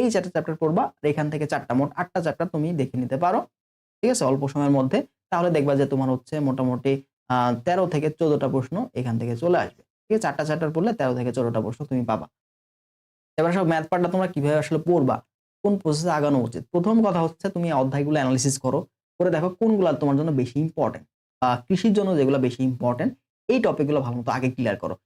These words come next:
তো তুমি যখন ইম্পর্টেন্ট টপিকগুলো আগে ক্লিয়ার করবা, তো তখন কনফিডেন্সটা তোমার কিন্তু এমনিতে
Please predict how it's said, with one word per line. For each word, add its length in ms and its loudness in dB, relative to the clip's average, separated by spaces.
তো 120 -2
তুমি 160 2
যখন 140 0
ইম্পর্টেন্ট 380 2
টপিকগুলো 380 2
আগে 180 0
ক্লিয়ার 280 2
করবা, 200 2
তো 120 -14
তখন 160 -2
কনফিডেন্সটা 480 0
তোমার 180 0
কিন্তু 200 0
এমনিতে 220 2